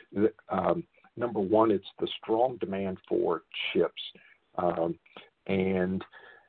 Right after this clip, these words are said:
there, there is, well, there is a, uh, there's a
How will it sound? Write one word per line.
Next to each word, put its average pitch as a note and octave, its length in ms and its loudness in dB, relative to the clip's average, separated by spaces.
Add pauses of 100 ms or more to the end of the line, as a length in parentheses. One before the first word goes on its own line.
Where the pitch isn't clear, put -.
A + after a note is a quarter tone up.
(120)
there, G#2+ 180 8 (100)
there G#2 240 8
is, G2 80 -4 (360)
well, F#2+ 180 -4 (160)
there G#2 240 0
is F#2 160 -4
a, F2+ 220 0 (440)
uh, E2 200 -4 (100)
there's F#2+ 180 0
a F2+ 60 -8